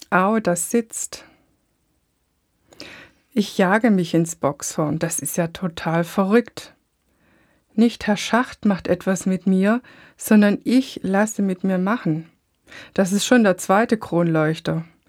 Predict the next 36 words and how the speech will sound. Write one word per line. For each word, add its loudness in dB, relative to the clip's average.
Allmählich 4
kapiere 0
ich, -4
was -2
hier 2
gespielt -2
wird. 0
Nein, 2
was 0
ich 0
hier 0
spiele. -2
Dann 2
heißt 0
mein 2
Ziel, 0
ich -4
werde 4
mich 2
selbst -2
ernst -2
nehmen. 0
Da 2
muss 4
ich 0
dann 2
aber 2
ganz 2
konkret 0
ran 2
und 2
mir 2
Rechenschaft 0
ablegen, 0
wann 2
genau, 0